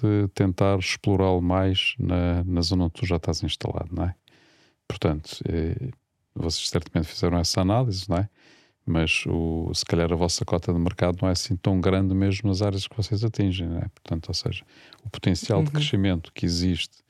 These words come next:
Speaker 1: no local onde estás, que dominas, que, que há o,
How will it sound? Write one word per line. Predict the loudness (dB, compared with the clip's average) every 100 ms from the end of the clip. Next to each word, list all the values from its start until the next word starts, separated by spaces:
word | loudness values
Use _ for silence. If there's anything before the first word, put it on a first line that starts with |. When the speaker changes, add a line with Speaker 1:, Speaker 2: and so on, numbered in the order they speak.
| -20 -20 -20 _ _
Speaker 1:
no | 0 0
local | 2 2 2
onde | 0 -2
estás, | 0 0 0 -6
que | -4
dominas, | 0 2 2 -2 -6
que, | -14 -4
que | 0
há | 0
o, | 0 -2